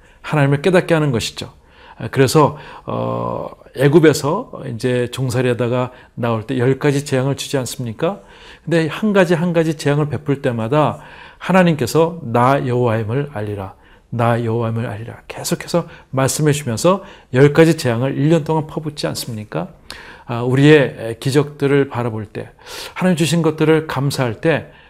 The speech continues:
하나님이 어떠한 분이신가 계속 찾아갈 수 있기를 원합니다. 이 일이 있은 이후에 바울이 마게도니아와 아가야를 걸쳐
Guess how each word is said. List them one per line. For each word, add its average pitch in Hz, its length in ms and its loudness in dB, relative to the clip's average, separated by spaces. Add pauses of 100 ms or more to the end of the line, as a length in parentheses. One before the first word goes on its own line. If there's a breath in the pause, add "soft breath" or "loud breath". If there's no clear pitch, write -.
(100 soft breath)
하나님이 151 480 0
어떠한 135 480 0
분이신가 120 640 -6 (320 soft breath)
계속 143 560 0
찾아갈 120 600 -2
수 - 180 -4
있기를 123 320 -4
원합니다. 101 500 -6 (520 loud breath)
이 185 180 8
일이 208 220 8
있은 170 280 4
이후에 113 580 0
바울이 123 340 4
마게도니아와 117 800 2 (240 loud breath)
아가야를 151 460 8
걸쳐 165 440 4